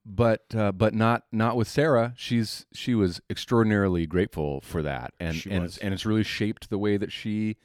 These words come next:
Speaker 1: thinks about mentoring and building up others.
Speaker 2: What did you think about that story that she told, uh, about, hey,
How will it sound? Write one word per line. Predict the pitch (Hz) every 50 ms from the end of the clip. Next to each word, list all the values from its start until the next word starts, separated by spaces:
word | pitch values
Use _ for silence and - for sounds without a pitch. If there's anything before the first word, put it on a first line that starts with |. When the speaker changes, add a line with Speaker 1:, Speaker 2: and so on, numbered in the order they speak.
| _ _ _ _ _ -
Speaker 1:
thinks | - - 123 117 113 - -
about | 120 101 113 110 110 -
mentoring | 117 110 110 107 107 - 113 104 104 104 104 104 104 104 -
and | - 101 98 95 95 95
building | 92 104 98 101 107 107 113
up | 120 127
others. | - 156 185 139 82 65 60 - - - _ _ _
Speaker 2:
What | - 123 135
did | 139 139 131 120
you | 131
think | 110 - 131 117 120
about | 107 110 110 104
that | - 113 107 95
story | - - - 110 110 107 107 104 104 101 101
that | 101 104 101
she | 95 - 107 98
told, | - - 101 101 101 101 98 92 92 - _ _ _ _ _ _ _
uh, | - 101 95 98 -
about, | 101 92 101 98 98 98 98 - _ _ -
hey, | - 98 117 110 107 98 85